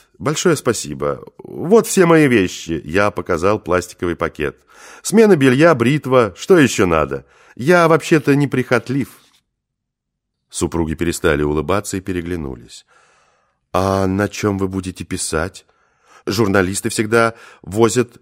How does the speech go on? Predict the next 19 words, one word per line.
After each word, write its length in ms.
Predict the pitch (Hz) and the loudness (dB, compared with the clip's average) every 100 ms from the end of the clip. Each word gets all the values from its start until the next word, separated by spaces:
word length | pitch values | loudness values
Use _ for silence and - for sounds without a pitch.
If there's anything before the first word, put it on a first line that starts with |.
| _ | _
с 100 | - | -6
собой 300 | - 110 113 | -2 0 0
пишущую 540 | - 127 131 - 131 131 | -2 -8 -8 -6 -4 -2
машинку", 640 | 151 - 220 175 78 69 _ _ - | -2 2 2 2 -4 -12 _ _ -6
настороженно 640 | 87 90 90 85 80 78 | -2 0 0 0 0 -2
спросила 500 | 76 82 82 - 82 | -6 -4 -6 -4 -6
пани 280 | 78 80 76 | -4 -4 -4
Тереза. 520 | - 80 71 65 65 _ _ _ _ _ _ _ | -6 -6 -6 -8 -14 _ _ _ _ _ _ _
"У 100 | 120 | -2
меня 280 | 120 135 139 | 0 4 2
компьютер. 680 | - 131 123 127 82 71 64 _ _ _ _ _ | 2 -2 -2 -6 -4 -8 -10 _ _ _ _ _
Очень 340 | - 190 185 180 | 0 0 2 0
удобный 320 | 113 110 123 | 2 2 2
маленький 440 | 117 107 107 101 | 2 2 0 -4
компьютер. 560 | 98 98 90 90 95 85 - - - - | -4 -4 -2 -6 -6 -10 -14 -20 -20 -10
Я 260 | 87 104 117 | -2 2 2
достаю 460 | 113 - 98 104 | 0 0 0 0
свой 440 | 101 95 101 98 85 | -4 -2 0 0 -2
Квитек. 640 | - 95 - 71 - _ | -6 -6 -4 -6 -6 _